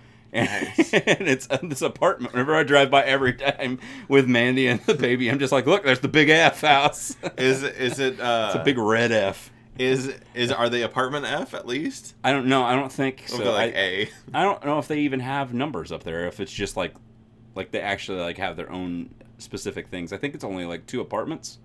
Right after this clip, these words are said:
Speaker 2: Oh.
Speaker 1: If I'm right. I'm,
Speaker 2: So
Speaker 1: I'm not
Speaker 2: one's
Speaker 1: sure.
Speaker 2: probably not F.
Speaker 1: M-, probably not.
Speaker 2: Presumably.
Speaker 1: But I'm assuming that it's probably their last name or something, but it's ju-, it's huge.
Speaker 2: I love it.
Speaker 1: It's really big.
Speaker 2: I want one.
Speaker 1: I'm sorry, I, uh, I interrupted your F talk.
Speaker 2: No,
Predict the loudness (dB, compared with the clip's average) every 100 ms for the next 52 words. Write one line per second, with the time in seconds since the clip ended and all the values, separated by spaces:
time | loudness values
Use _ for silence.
0 | -6 -4 -4 -8 -12 -10 -10 -12 -10 -6
1 | -6 -6 -4 -2 0 0 0 -4 -4 -6
2 | -8 -10 -12 -20 -20 -20 -14 -12 -12 -16
3 | -18 -2 -2 -2 -8 -8 -8 -6 -8 -8
4 | -4 2 2 2 -2 -2 -2 -2 -2 -2
5 | -4 -2 -2 -2 -6 -6 -6 -6 -6 -8
6 | -8 -8 -8 -10 -8 -8 -8 -8 -10 -12
7 | -4 -2 -2 -4 -4 -4 -6 -14 -10 -6
8 | -4 -6 -10 -10 -10 -8 -4 -2 -4 -6
9 | -8 -12 -10 -8 -6 -10 -14 -18 -18 -18
10 | -10 -6 -6 -6 -6 -6 -6 -8 -12 -16
11 | -20 _ -8 -6 -6 -8 -12 -12 -8 -8
12 | -8 -14 -10 -8 -8 -10 -16 -14 -12 -10
13 | -12 -12 -18 -8 -4 -2 -4